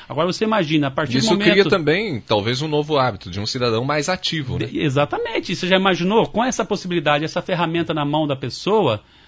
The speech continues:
Speaker 1: você imaginou quantas reclamações nós podemos receber? Quer dizer, e a partir dessas reclamações,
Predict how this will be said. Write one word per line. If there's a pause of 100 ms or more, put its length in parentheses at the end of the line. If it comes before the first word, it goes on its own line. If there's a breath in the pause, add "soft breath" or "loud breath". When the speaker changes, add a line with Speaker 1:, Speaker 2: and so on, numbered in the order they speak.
(120 soft breath)
Speaker 1:
você
imaginou (180)
quantas
reclamações
nós
podemos
receber? (160)
Quer
dizer,
e
a
partir
dessas
reclamações,